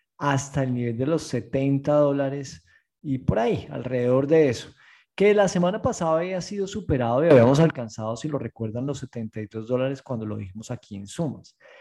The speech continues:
¿Por qué es preocupante esto? Bueno, si bien siempre en Sumas hemos hablado que la caída del precio del petróleo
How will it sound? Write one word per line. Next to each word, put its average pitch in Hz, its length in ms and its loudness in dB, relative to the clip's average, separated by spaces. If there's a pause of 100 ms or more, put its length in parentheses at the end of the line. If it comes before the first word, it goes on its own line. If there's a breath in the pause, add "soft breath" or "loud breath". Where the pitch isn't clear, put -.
(280 loud breath)
¿Por 185 260 6
qué 202 380 0
es 202 440 0
preocupante 165 720 0
esto? - 340 -6 (260)
Bueno, 131 460 -2 (320 soft breath)
si - 400 -2
bien 190 480 2
siempre 165 500 0
en 180 80 -2
Sumas 175 500 -2
hemos 123 220 -6
hablado 143 560 0 (440 loud breath)
que 143 160 2
la 127 140 -2
caída 123 320 0
del 156 120 2
precio 127 380 0
del 147 120 2
petróleo 139 600 0